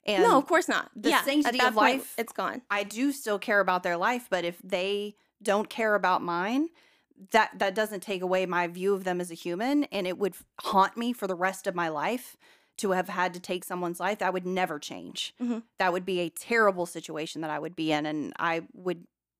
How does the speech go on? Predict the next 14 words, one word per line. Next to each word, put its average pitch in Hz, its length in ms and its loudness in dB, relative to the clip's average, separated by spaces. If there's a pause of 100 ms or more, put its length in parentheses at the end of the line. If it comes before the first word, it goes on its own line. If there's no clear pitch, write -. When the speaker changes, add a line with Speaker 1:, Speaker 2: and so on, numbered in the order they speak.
(220)
Speaker 2:
rightly 190 680 -2
not 190 360 0
be 180 160 0
okay 170 300 -2
with - 140 -4
that - 220 -4 (380)
forever. - 480 0 (400)
Speaker 1:
Mm-hmm. 269 60 -2
Speaker 2:
But 208 300 4 (260)
if 214 180 0
it 190 100 -6
comes 208 400 -2
down 185 300 -2
between 175 580 -6